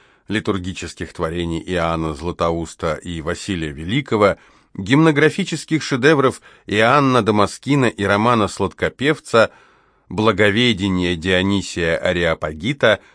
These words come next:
Афанасия Александрийского, Григория Паламы. Не прошло и века после евангельских событий,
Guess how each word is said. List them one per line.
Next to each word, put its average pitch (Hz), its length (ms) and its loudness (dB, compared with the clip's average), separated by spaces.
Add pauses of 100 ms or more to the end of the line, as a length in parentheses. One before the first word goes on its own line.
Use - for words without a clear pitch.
(140)
Афанасия 90 680 -2
Александрийского, 90 1200 -2 (340)
Григория 98 720 2
Паламы. 82 640 -2 (1300)
Не 107 140 0
прошло 160 400 4
и 120 220 -2
века 117 420 0
после 85 400 -6
евангельских 110 880 0
событий, 95 800 -2